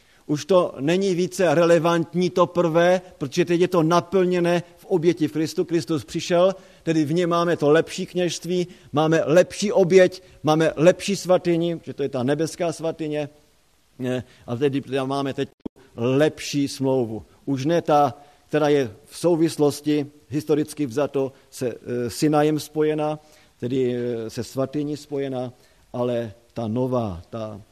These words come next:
ta lepší, ta, která je v Kristu Ježíši. <clears throat>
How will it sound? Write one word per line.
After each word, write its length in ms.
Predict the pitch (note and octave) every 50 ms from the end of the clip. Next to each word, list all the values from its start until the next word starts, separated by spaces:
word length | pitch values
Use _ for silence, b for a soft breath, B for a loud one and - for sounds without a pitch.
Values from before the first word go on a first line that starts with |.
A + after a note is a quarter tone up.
| _ _
ta 80 | - A2
lepší, 500 | G#2 G2 A2 G#2 - - - - A#2+ G#2
ta, 320 | - A2+ A2+ A2+ A2+ G#2+ A2 _
která 240 | _ A#2+ A2+ G#2+ G#2+
je 160 | A2+ A2 - - _ _
v 60 | _
Kristu 360 | - B2 A2+ G2 - - G2+
Ježíši. 520 | G2+ G#2+ G#2+ G2+ G#2 A#2 G#2 - - F#2 D#2+ - _ _ _ _ _ _ _ _ _ _ _ _ _ B B B B B B B B B B B B2 E3 F3 - - _
<clears throat> 280 | - B3+ E3+ C#3 A#2 F2